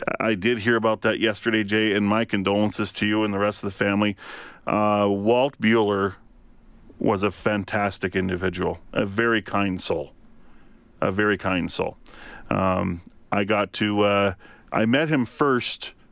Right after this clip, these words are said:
over basically our talkback system, uh, 'cause I produced Oiler games from, uh, nineteen ninety-five to two thousand three,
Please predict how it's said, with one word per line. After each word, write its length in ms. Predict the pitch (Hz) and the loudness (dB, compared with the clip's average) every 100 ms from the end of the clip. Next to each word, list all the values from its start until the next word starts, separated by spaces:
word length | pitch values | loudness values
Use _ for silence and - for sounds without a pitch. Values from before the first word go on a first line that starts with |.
| - - - | -20 -6 0
over 540 | 120 113 117 113 107 | 2 4 4 4 2
basically 800 | 101 113 117 - 120 123 110 104 - | 0 0 2 0 0 2 2 -2 -4
our 140 | 104 107 | -2 -2
talkback 580 | - 127 135 123 101 - | 0 -2 0 -2 -2 -2
system, 520 | 113 98 - 101 131 - - - - - - - - - - - | -2 -2 0 0 -2 -8 -20 -20 -20 -20 -20 -20 -20 -20 -20 -6
uh, 220 | 110 101 95 | -2 0 0
'cause 220 | 104 101 | 0 2
I 220 | 107 107 - - | 2 0 -4 -4
produced 340 | 113 107 101 | 0 0 2
Oiler 240 | 110 107 104 | 2 2 2
games 480 | 101 101 110 110 | 0 0 0 -4
from, 460 | - - 104 101 101 | -8 -2 0 2 2
uh, 240 | 101 101 | 2 0
nineteen 480 | 101 107 110 113 113 | 0 0 0 0 0
ninety-five 540 | 107 104 95 101 104 98 | 0 -2 -2 -2 -2 -4
to 100 | 95 | -6
two 160 | 107 | -4
thousand 420 | 104 104 98 98 | 0 0 0 -6
three, 600 | - - 104 104 85 92 | -8 -6 -2 -2 -2 -6